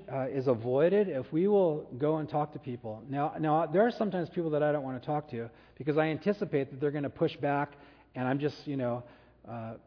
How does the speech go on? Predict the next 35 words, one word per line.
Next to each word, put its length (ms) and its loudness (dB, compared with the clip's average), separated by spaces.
gonna 200 -2
get 300 -4
my 280 -6
face 200 2
chewed 160 -4
off, 220 -6
you 100 -14
know, 200 -8
and, 160 -10
and 120 -12
so 120 -8
there's 160 -4
sometimes 340 -4
I, 180 -2
I 120 -4
don't 120 -4
wanna 180 -8
do 200 -4
that 220 -8
with 160 -16
people, 320 -10
and, 160 -10
and, 260 -10
and 100 -8
I 100 -4
understand 500 -6
some 120 0
of 100 -2
you 100 -2
don't 160 -2
either. 320 -4
And 100 0
that 100 6
happens 380 4
sometimes. 420 -12